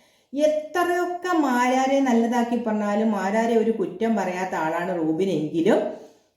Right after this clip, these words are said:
മാരാര് കിട്ടുന്ന അവസരത്തിലൊക്കെ റോബിൻ ഇട്ടിട്ട് വ്യംഗ്യത്തിൽ,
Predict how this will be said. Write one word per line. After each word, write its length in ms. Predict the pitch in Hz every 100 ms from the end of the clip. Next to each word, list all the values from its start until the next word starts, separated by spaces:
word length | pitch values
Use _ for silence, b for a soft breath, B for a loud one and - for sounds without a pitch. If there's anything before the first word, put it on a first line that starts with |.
| _
മാരാര് 760 | 185 208 262 330 392 269 247 233
കിട്ടുന്ന 340 | 190 226 233
അവസരത്തിലൊക്കെ 920 | 185 165 - 208 202 202 170 165 208
റോബിൻ 460 | 196 226 269 254 254
ഇട്ടിട്ട് 440 | - - 202 180
വ്യംഗ്യത്തിൽ, 760 | 214 233 269 302 - - -